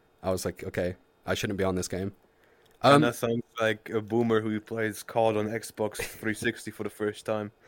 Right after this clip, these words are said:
Speaker 1: No, that would be coming full circle, because we all used to do that.
Speaker 2: Yes, exactly.
Speaker 1: <laughs> I'm
Speaker 2: You
Speaker 1: joking,
Speaker 2: were
Speaker 1: by the
Speaker 2: the
Speaker 1: way.
Speaker 2: kid screaming racial slurs, and now you're the, the boomer trying something new for the first time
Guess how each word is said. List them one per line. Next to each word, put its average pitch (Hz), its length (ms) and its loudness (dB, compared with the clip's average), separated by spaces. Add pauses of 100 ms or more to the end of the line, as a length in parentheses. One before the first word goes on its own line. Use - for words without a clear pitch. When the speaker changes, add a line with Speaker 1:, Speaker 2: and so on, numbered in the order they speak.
(500)
Speaker 1:
No, 123 140 6
that 131 160 10
would 131 180 4
be 123 280 4 (140)
coming 120 340 6
full 110 220 4
circle, 95 580 0
because - 400 -4 (880)
we 104 100 4
all 101 140 6
used 92 240 0
to 90 60 -10
do 92 120 0
that. 113 60 4
Speaker 2:
Yes, - 300 -2 (520)
exactly. 110 560 0 (280)
Speaker 1:
<laughs> - 280 -16
I'm 117 100 0
Speaker 2:
You - 20 -2
Speaker 1:
joking, 123 340 8
Speaker 2:
were 123 80 6
Speaker 1:
by 113 80 4
the 110 60 2
Speaker 2:
the 110 40 4
Speaker 1:
way. 104 100 4
Speaker 2:
kid - 140 -4
screaming 127 440 0
racial 123 400 4
slurs, 127 500 2
and 117 160 -2
now 113 220 4
you're 110 240 4
the, 110 140 -2
the 107 220 -8
boomer 117 400 2
trying 110 280 2
something 107 380 -2
new 110 180 0
for 110 100 0
the 107 100 2
first 107 340 -4
time 101 200 -6